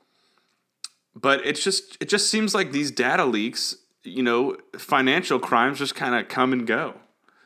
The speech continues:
And, uh, there's really nothing that ever comes of these,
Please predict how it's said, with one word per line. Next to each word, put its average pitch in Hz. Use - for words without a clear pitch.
And, 110
uh, 101
there's 117
really 135
nothing 131
that 120
ever 110
comes 127
of 101
these, 107